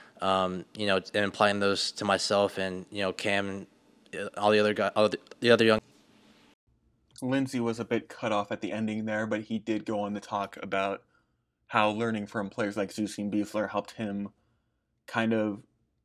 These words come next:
Speaker 2: be a leader for some more, more of the kids coming through Sporting's academy, which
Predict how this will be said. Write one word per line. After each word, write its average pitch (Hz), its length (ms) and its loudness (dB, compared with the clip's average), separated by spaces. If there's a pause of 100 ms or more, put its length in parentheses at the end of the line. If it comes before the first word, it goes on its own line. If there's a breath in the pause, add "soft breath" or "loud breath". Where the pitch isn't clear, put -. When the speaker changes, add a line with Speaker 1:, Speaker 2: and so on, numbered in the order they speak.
(320)
Speaker 2:
be 113 120 0
a 110 60 6
leader 110 220 4
for 113 140 -6
some 120 180 -2
more, 110 260 0
more 113 260 2
of 92 80 -4
the 98 60 -10
kids 98 320 -8
coming 101 340 -8
through 101 360 -4
Sporting's 101 480 -4
academy, 98 520 -4
which 101 360 -6